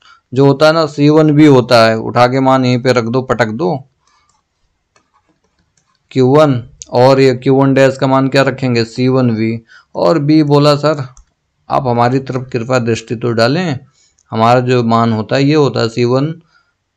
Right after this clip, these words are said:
सी वन बी वन, सी टू बी टू अपान क्या? सी वन प्लस सी टू।" उठा के मान यहीं पे पटक दो, आपको आंसर मिल जाएंगे।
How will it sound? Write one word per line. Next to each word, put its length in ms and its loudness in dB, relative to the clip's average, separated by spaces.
सी 180 -2
वन 240 2
बी 100 2
वन, 240 0
सी 180 -2
टू 180 -2
बी 160 0
टू 220 -4
अपान 380 -2
क्या? 220 0
सी 220 -6
वन 200 -2
प्लस 500 -4
सी 140 2
टू।" 140 0
उठा 180 2
के 120 0
मान 220 2
यहीं 100 0
पे 120 0
पटक 260 -2
दो, 420 -6
आपको 380 0
आंसर 520 -4
मिल 200 -4
जाएंगे। 460 -6